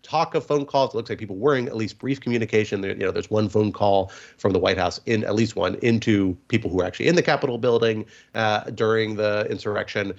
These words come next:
Um, there's lots of communications around with some of the team planning it early on. But there's, we haven't locked anything down, and we haven't seen anyone,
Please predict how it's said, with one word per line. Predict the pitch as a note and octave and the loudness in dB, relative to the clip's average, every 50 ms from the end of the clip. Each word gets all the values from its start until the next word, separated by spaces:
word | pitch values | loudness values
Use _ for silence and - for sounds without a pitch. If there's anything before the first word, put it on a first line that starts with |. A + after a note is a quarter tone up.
| - - - _ - | -12 -20 -18 _ -4
Um, | F#2+ F#2 F2 F2 | -4 -4 -2 -4
there's | G2+ F#2 - | -6 -6 -4
lots | A2 G#2+ G#2 - | -4 -4 -4 -6
of | - | -8
communications | - G#2+ G2 F#2 - G2+ F#2+ F#2 - F#2+ F2+ - | -8 -6 -6 -4 -4 -6 -4 -4 -6 -8 -8 -6
around | - F#2 F#2 F#2 F#2 F#2 F#2 F#2 F#2 | -6 -2 0 0 2 2 0 -2 -4
with | F#2+ - | -6 -6
some | - G#2 | -4 -4
of | G2 | -2
the | F2+ | -4
team | E2+ - - F#2 - | -4 -2 -6 -6 -6
planning | - - A2 G#2 G2 G2 F#2+ | -4 -2 -2 0 0 2 0
it | G2 - | 0 0
early | - F#2 F2+ F2 F2 - - | 0 0 2 2 2 2 2
on. | A2+ A#2 A#2+ A2+ A2 G#2+ G2+ - - - - - - - _ - A2 A2+ - _ _ | 2 4 4 4 4 2 0 -4 -10 -18 -18 -20 -20 -18 _ -12 -12 -12 -14 _ _
But | - F#3+ F#3+ E3+ - - | 4 4 4 4 0 0
there's, | C#3 D3+ D3+ D3+ D3 C#3 A#2+ A2+ - - _ _ _ _ _ - | 4 6 6 6 6 4 2 -2 -10 -16 _ _ _ _ _ -4
we | D#3 C#3 | -4 -2
haven't | D3 E3 C#3 | 0 0 0
locked | A#2+ A2+ C3 B2+ - | 0 -2 -4 -4 -6
anything | A#2 G#2+ G#2+ G2+ | -6 -6 -8 -6
down, | G2 C3+ E3+ E3 A#2+ G#2+ G#2 | -4 -2 -2 0 0 -2 -2
and | G#2 | -4
we | A2 A#2+ | -4 -4
haven't | A#2 C3 C3 C3 B2+ A2+ | -2 -2 -2 -2 -2 -6
seen | - - B2 B2 A#2 | -10 -10 -8 -8 -6
anyone, | A#2 A2 G#2 G#2+ A2 G#2+ G#2 G#2 G2+ G2+ G2 | -6 -6 -4 -4 -4 -2 -2 -4 -4 -4 -6